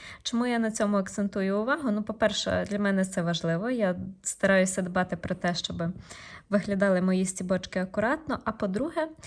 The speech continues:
якщо чесно, я не фанатка, е, Murano. Ця тканина точно не входить до моїх улюблених.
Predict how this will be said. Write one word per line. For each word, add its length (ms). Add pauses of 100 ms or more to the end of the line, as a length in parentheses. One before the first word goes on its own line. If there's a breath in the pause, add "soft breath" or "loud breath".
(340 loud breath)
якщо 520
чесно, 420
я 320
не 280
фанатка, 1120 (100)
е, 120
Murano. 800 (960 loud breath)
Ця 200
тканина 520
точно 340
не 100
входить 420
до 280
моїх 420
улюблених. 720